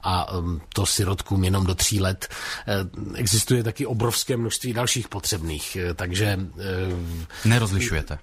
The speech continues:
Speaker 1: A samozřejmě, že rozlišujeme, ale, mm, pokud se budou všichni soustředit jenom na děti do tří let a sirotky, tak tam zůstane dalších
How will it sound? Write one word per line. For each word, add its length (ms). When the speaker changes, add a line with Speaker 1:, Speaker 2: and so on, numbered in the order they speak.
Speaker 1:
A 240
samozřejmě, 460
že 120
rozlišujeme, 760
ale, 420
mm, 680
pokud 160
se 120
budou 180
všichni 500
soustředit 640
jenom 220
na 80
děti 300
do 100
tří 240
let 180
a 60
sirotky, 480
tak 140
tam 180
zůstane 360
dalších 340